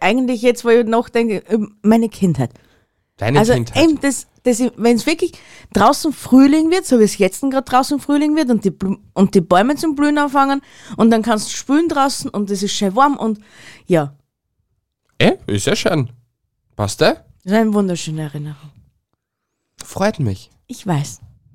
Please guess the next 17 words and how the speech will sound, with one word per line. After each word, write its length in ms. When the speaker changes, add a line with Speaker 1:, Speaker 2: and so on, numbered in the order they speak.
Speaker 2:
Dann 300
werde 280
bitte 380
wieder 200
noch 240
mal 160
Kind 480
Speaker 1:
Oh 40
mein 100
Speaker 2:
für 100
einen 220
Speaker 1:
Gott, 100
Speaker 2:
Tag. 120
Speaker 1:
das 200
war 100
so 200
schön. 380